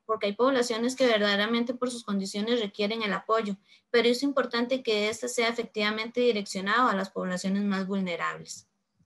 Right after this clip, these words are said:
que es también parte de la discusión que se hacía a, a raíz de las ponencias. Se debe fortalecer la gobernanza regional, tener instituciones con capacidad de articular, decidir y gestionar acciones más regionales,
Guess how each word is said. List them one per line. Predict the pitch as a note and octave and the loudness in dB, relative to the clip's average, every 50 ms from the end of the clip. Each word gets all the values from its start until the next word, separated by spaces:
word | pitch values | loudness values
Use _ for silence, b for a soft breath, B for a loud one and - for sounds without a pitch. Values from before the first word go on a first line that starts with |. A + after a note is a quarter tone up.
| _ _ _ _ _ | _ _ _ _ _
que | - A3+ G#3 G3+ | -2 0 2 2
es | G3+ - | 0 -2
también | A3 A3 G#3+ G#3 | -4 -6 -6 -6
parte | G3+ G3+ G3+ G3+ - A3+ | -4 -4 -4 -2 -2 -2
de | A3+ | -2
la | A3+ | 0
discusión | G#3 G3+ G3 - F#3+ - G3 F#3 | -2 -2 -4 -6 -8 -8 -6 -6
que | F#3+ G#3 | -6 -6
se | G#3 G#3 | -6 -6
hacía | G3 F#3+ G3 F#3+ G3 G3 | -6 -4 -2 0 0 0
a, | G3 G3 - - F#3 | 0 -2 -2 -4 -2
a | F#3 | -2
raíz | F#3+ F#3+ F#3 F#3 | 0 -2 -2 -2
de | F#3+ G3 | -2 -2
las | G3+ G3+ - | -2 -4 -6
ponencias. | - F3+ F#3 F#3 F3+ F3+ - - - - _ _ _ _ B B B B B B B B B B | -6 -6 -6 -6 -6 -8 -12 -14 -16 -20 _ _ _ _ B B B B B B B B B B
Se | - - A3 | 0 4 6
debe | G#3+ A#3 A#3+ | 6 6 6
fortalecer | D4 D4 C4 C4 A#3+ G#3+ G#3+ A#3 A3+ A3+ A3+ | 4 0 2 2 0 0 0 2 2 2 4
la | B3+ B3+ | 4 4
gobernanza | B3 B3 A3+ G#3+ G#3 G#3 G#3+ G#3+ A#3+ B3 B3 A#3+ | 4 4 2 2 2 2 0 0 0 0 0 2
regional, | B3 A#3 A#3 A#3 G3+ G3+ G#3+ A#3 B3+ C#4+ C#4+ - | 2 2 2 2 2 4 4 4 2 2 -2 -2
tener | - A3+ G#3 G#3+ G#3 G#3+ A3+ | -2 -2 0 2 2 2 4
instituciones | B3+ B3+ C4 B3+ B3+ G#3+ G#3 G3+ A3+ G#3+ A3+ A#3+ B3+ B3+ | 2 2 2 0 -2 -2 -4 -4 -4 -2 -2 -2 -4 -4
con | - A#3+ A#3 | -4 -6 -4
capacidad | A3+ G#3 - G3+ G3 G3 G3+ F#3+ F#3+ F#3+ | -4 -4 -2 -2 -4 -2 0 -2 -2 -2
de | F#3+ A3 | -2 -4
articular, | A3+ A3+ - - A3 - - G3 G3 G#3 A3 A#3+ C4+ C4 b b b b b b | -4 -4 -6 -14 -16 -10 -6 -4 0 0 0 0 0 -4 b b b b b b
decidir | _ F#3 A3 G3+ G3+ - G#3 G#3 G#3 G#3+ G#3+ A#3+ | _ 4 4 4 4 0 -2 0 0 2 2 2
y | B3+ | 2
gestionar | B3 A#3+ A#3+ - G3+ G3 G3 G3 G3+ | 2 -2 -2 -4 -2 0 0 2 0
acciones | G#3+ G#3+ - - G#3+ A3 A3+ A3+ A3+ A3 | 0 -2 -4 -4 -4 -4 -4 -8 -4 -2
más | G#3 G#3 G3+ | -2 0 0
regionales, | G3+ A3 G#3 - F3+ F3 F#3 G3+ A3 C4 C#4+ D4 - - - | -2 -4 -4 -4 -4 -2 0 0 0 0 -2 -4 -6 -14 -20